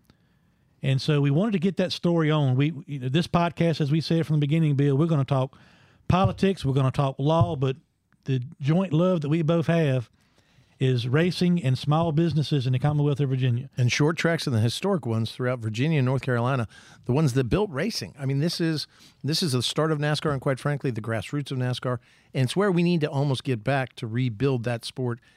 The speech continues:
Speaker 2: and bring back those millions of fans that we've lost.
Speaker 1: So this next guest fits right in that wheelhouse. Leon O'Neill is longtime racer, longtime friend, and he is kinda leading the charge to try and bring Southside Speedway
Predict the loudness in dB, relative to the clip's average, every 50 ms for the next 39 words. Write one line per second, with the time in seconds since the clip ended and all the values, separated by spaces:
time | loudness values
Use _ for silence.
0 | _ -6 -2 -2 0 2 2 2 2 2 2 0 2 0 0 0 0 0 0 2
1 | 2 2 0 -2 -4 -2 0 0 0 0 0 -2 -4 -4 -4 -4 -4 -4 -4 -8
2 | -10 -6 0 0 2 2 2 2 2 2 0 0 0 -2 0 0 2 2 2 0
3 | -2 -6 -14 -14 -4 -4 -4 -2 0 0 0 2 2 4 4 2 2 0 -4 _
4 | _ _ _ _ _ _ _ -2 0 2 2 4 4 4 4 2 2 0 0 -4
5 | -6 -2 0 2 2 4 2 2 2 4 4 4 4 4 2 2 0 -2 _ _
6 | _ _ _ _ _ _ _ _ _ _ _ -4 -2 0 2 2 0 0 -2 0
7 | 0 0 2 0 0 0 0 2 2 2 2 2 2 2 0 0 0 0 0 -2
8 | _ _ _ _ _ -2 0 2 2 2 2 2 2 4 4 2 2 2 2 2
9 | 4 4 4 2 2 2 2 2 2 4 4 4 4 4 4 2 2 0 0 0
10 | 2 2 2 2 2 2 2 2 2 2 0 0 0 0 0 2 2 2 0 -2
11 | -2 -4 -8 -16 _ _ _ _ _ _ _ _ _ _ _ _ _ _ _ _
12 | _ -2 0 0 0 0 0 0 2 2 2 2 0 0 0 0 0 0 2 2
13 | 2 2 2 2 0 0 0 0 0 0 -2 -2 0 0 2 2 2 0 -2 -6
14 | -4 0 2 2 2 2 2 2 2 2 0 -2 -4